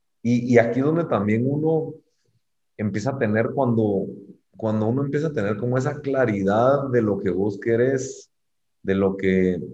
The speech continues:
yo, yo diseñé mi propio proceso de reinvención, eh, que lo dividí en tres y te lo voy a compartir porque, porque es fascinante. En resumen es, le puse life test, life,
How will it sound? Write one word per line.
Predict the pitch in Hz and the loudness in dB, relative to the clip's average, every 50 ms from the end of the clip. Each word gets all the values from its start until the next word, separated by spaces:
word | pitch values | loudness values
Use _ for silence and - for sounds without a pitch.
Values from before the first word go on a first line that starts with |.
| - - _ _ _ _ _ _ _ _ _ _ _ _ _ - | -16 -20 _ _ _ _ _ _ _ _ _ _ _ _ _ -8
yo, | 101 101 101 113 120 120 120 | -6 -2 2 2 2 2 2
yo | 110 117 120 131 | 2 4 4 4
diseñé | 139 151 139 135 123 104 101 107 117 | 4 2 0 0 0 0 2 0 0
mi | 131 139 131 | 0 0 -2
propio | - 127 127 131 127 131 123 139 | 0 0 0 0 2 0 -2 -2
proceso | 135 92 92 92 101 98 - 127 131 | -2 -4 -4 -4 -6 -4 -2 0 4
de | 131 120 | 4 4
reinvención, | 101 98 98 92 87 85 82 82 82 82 - - 107 107 120 139 147 147 147 147 - - _ _ _ _ _ _ _ _ - | 4 4 2 0 0 -2 -4 -6 -6 -8 -6 -2 0 0 0 0 0 -4 -6 -10 -14 -18 _ _ _ _ _ _ _ _ -2
eh, | 95 98 98 95 95 92 92 | 2 2 4 4 4 2 0
que | - 98 | 0 0
lo | 95 95 95 | 2 2 2
dividí | 92 92 92 92 95 101 107 | 2 2 2 2 2 4 4
en | 113 113 113 - | 2 2 0 0
tres | 127 139 143 139 143 - - - - - | 2 2 2 2 0 -6 -10 -14 -14 -12
y | 101 95 | -12 -6
te | - 98 95 | -2 0 0
lo | 90 87 | 0 2
voy | 87 95 98 | 2 0 0
a | 95 | 0
compartir | 127 131 127 123 107 95 - - - 123 127 135 131 | -2 -2 0 2 2 2 2 0 -2 0 0 0 0
porque, | 117 95 92 - 98 95 92 87 82 67 64 - _ _ _ _ _ _ _ _ _ _ _ _ _ _ _ - - _ _ | -2 -4 -4 -2 -2 0 0 0 -2 -6 -12 -14 _ _ _ _ _ _ _ _ _ _ _ _ _ _ _ -20 -20 _ _
porque | - 107 95 104 113 | -8 -6 -4 -4 -2
es | 107 110 | 0 0
fascinante. | 131 127 127 117 104 117 131 135 135 120 98 | 0 2 2 2 2 2 2 2 0 0 0
En | 95 92 | 0 0
resumen | - 92 87 - 120 127 131 139 135 127 127 | 0 -2 -4 -2 -2 0 2 2 2 2 2
es, | 131 131 131 131 127 - - - - _ _ _ _ _ _ _ _ _ _ _ _ _ _ - | 2 2 0 0 -4 -8 -12 -16 -20 _ _ _ _ _ _ _ _ _ _ _ _ _ _ -2
le | 104 104 - | 0 0 0
puse | - 113 113 113 135 | 0 0 0 2 4
life | 123 123 123 127 135 127 127 - - | 6 8 8 8 8 6 2 2 4
test, | 139 147 151 - - - - - - _ _ _ _ _ _ _ _ _ _ _ _ _ _ _ _ _ _ _ _ _ | 6 6 6 6 2 -2 -6 -12 -18 _ _ _ _ _ _ _ _ _ _ _ _ _ _ _ _ _ _ _ _ _
life, | - 101 104 110 117 127 135 - - - - - | -2 4 6 8 8 8 6 4 0 -4 -6 -10